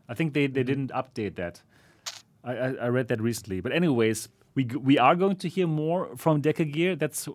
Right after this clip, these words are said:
Speaker 1: what they wrote on Twitter.
Speaker 2: Because the page, you know, because the, the official page, it says, "First batch shipping Q four two thousand twenty-one."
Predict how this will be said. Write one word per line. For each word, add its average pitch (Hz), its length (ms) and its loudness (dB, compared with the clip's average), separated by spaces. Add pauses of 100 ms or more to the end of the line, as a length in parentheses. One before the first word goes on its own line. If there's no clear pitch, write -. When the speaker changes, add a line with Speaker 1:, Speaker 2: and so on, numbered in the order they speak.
Speaker 1:
what 123 260 -2
they 131 100 0
wrote 131 260 0
on 117 120 -6
Twitter. 160 480 -4 (240)
Speaker 2:
Because 156 280 4
the 175 100 8
page, 185 360 8
you 156 60 -6
know, 156 100 4
because 139 220 0
the, 156 120 4 (100)
the 151 140 4
official 180 260 0
page, 120 480 4 (100)
it 151 120 -4
says, - 300 2
"First 156 420 0
batch 127 360 4
shipping 160 380 -4
Q 156 260 -4
four 143 280 6
two 143 140 -6
thousand 135 340 -2
twenty-one." 120 540 -4